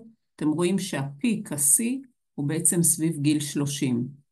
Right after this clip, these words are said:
אז יש אנשים שהמחלה תתחיל קודם, לפעמים אפילו לפני גיל עשרים, ויש אנשים שהמחלה תופיע בגיל המבוגר, אבל השכיחות אחרי גיל חמישים היא מאוד נמוכה,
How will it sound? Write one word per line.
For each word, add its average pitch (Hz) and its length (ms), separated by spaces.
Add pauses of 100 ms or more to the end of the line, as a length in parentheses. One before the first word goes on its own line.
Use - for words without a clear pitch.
(160)
אז 151 160
יש 170 180
אנשים 170 340
שהמחלה 143 580
תתחיל 143 420
קודם, 202 460
לפעמים 147 540
אפילו 143 300
לפני 139 320
גיל 131 240
עשרים, 220 540 (440)
ויש 170 260
אנשים 156 380
שהמחלה 139 600
תופיע 147 360
בגיל 139 380
המבוגר, 147 680 (440)
אבל 147 240
השכיחות - 640
אחרי 175 240
גיל 170 220
חמישים 175 560
היא 170 120
מאוד 147 400
נמוכה, 151 560